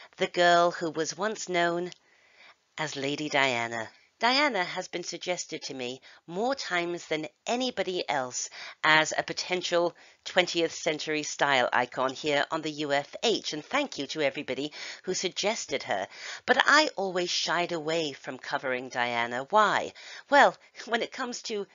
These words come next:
twentieth century style icons, it's sort of like looking at the sun. You daren't do it. For seventeen years, we watched her style evolve, becoming increasingly sophisticated, elegant. This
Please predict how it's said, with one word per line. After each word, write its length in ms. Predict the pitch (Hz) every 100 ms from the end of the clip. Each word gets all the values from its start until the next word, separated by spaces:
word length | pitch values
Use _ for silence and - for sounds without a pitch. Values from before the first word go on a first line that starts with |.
| -
twentieth 540 | - 208 208 202 180
century 420 | - 190 175 175
style 520 | 170 - 196 220 151 -
icons, 540 | 135 131 - 131 151
it's 160 | - -
sort 160 | 262 226
of 100 | -
like 240 | 180 - - - -
looking 320 | 160 190 208 185
at 120 | -
the 80 | 160
sun. 560 | - - 240 156 123
You 140 | 143 160
daren't 460 | 165 202 202 113
do 220 | - 180
it. 260 | 180 98 - -
For 100 | -
seventeen 600 | - 277 254 220 233 208
years, 420 | 190 165 143 -
we 140 | 208
watched 340 | 170 190 - -
her 160 | 175
style 640 | 175 - 185 175 175 175 - 165
evolve, 800 | 160 135 151 160 139 120 120 - - - - -
becoming 460 | 175 - 202 185 180
increasingly 1160 | - 190 - - - 190 220 240 - 180 151 143
sophisticated, 1120 | 143 156 - 175 - 160 - 156 147 151 143 -
elegant. 720 | 185 196 185 - 123 113 98 - - - -
This 320 | - 208 -